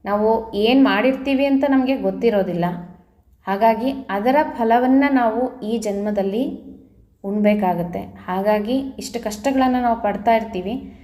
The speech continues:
ಅದನ್ನೆಲ್ಲ ನಾವು ಸವಿಸ್ಕೊಂಡು ಮುಂದೆ ಹೋಗ್ಬೇಕು, ಧೈರ್ಯ ತಂದ್ಕೋಬೇಕು, ಭಗವಂತ ಇದ್ದಾನೆ ಅಂತ ನಂಬಬೇಕು. ಖಂಡಿತ ಒಂದಲ್ಲ ಒಂದು ದಿನ ನಮಗೆ ಒಳ್ಳೆಯ ಕಾಲ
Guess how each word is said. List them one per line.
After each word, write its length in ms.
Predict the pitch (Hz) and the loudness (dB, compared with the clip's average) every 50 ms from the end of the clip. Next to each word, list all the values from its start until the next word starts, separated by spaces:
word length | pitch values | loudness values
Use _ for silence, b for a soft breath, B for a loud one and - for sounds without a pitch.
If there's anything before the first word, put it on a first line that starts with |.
| B B B B _ | B B B B _
ಅದನ್ನೆಲ್ಲ 460 | - 180 185 190 196 190 190 220 254 294 320 | -10 -8 -4 -2 0 0 2 2 2 4 4
ನಾವು 300 | 302 277 247 220 220 233 | 4 2 2 2 2 0
ಸವಿಸ್ಕೊಂಡು 920 | 233 - 208 190 202 196 - - - 202 202 202 202 233 233 - - - 185 | 0 0 0 0 0 -4 -6 -6 -6 -4 -4 -4 -4 -6 -6 -8 -12 -10 -8
ಮುಂದೆ 260 | 185 185 196 196 214 | -6 -4 -2 0 0
ಹೋಗ್ಬೇಕು, 800 | 208 202 196 185 175 185 190 190 190 208 247 269 269 - - - - - | 0 0 0 -2 0 0 0 0 0 -2 -4 -4 -4 -6 -12 -16 -16 -12
ಧೈರ್ಯ 360 | - 208 214 214 233 247 269 | -4 0 2 4 4 4 4
ತಂದ್ಕೋಬೇಕು, 1000 | 254 262 240 220 208 202 - 208 196 190 185 180 180 - 220 247 254 - - - - 190 | 4 2 0 -2 -2 -2 -2 -2 0 0 0 -2 -2 -4 -6 -8 -8 -10 -16 -12 -8 -4
ಭಗವಂತ 400 | 180 190 202 214 220 233 214 220 | -2 0 0 0 0 2 0 0
ಇದ್ದಾನೆ 420 | 208 196 - 185 220 233 240 240 | 0 0 2 2 2 2 4 2
ಅಂತ 180 | 240 240 240 247 | -2 -2 -2 -2
ನಂಬಬೇಕು. 880 | 240 233 202 196 208 220 214 208 208 208 208 208 254 285 277 B B B B B B B B B _ - - | -2 -2 -4 -4 -4 -4 -4 -4 -4 -4 -4 -4 -6 -6 -6 B B B B B B B B B _ -8 -4
ಖಂಡಿತ 460 | 208 208 214 240 262 277 277 262 277 247 254 254 - - - | -2 0 4 4 4 4 4 2 2 0 0 0 -4 -8 -6
ಒಂದಲ್ಲ 400 | 185 190 196 202 208 208 214 226 233 247 240 | -4 -4 -2 -2 0 0 2 4 4 4 2
ಒಂದು 260 | 208 202 190 190 185 | 0 -2 -4 -4 -4
ದಿನ 160 | 185 180 190 214 254 269 277 - - - - - - _ _ _ _ - | -4 -4 -4 -4 -4 -6 -8 -12 -16 -18 -20 -20 -20 _ _ _ _ -8
ನಮಗೆ 340 | 165 175 175 175 180 160 - - - - | -6 -6 -4 -4 -4 -4 -6 -8 -6 -2
ಒಳ್ಳೆಯ 360 | 185 185 185 196 202 202 190 | 0 2 2 4 2 2 0
ಕಾಲ 280 | 190 180 165 160 170 | 0 -2 -2 -2 -2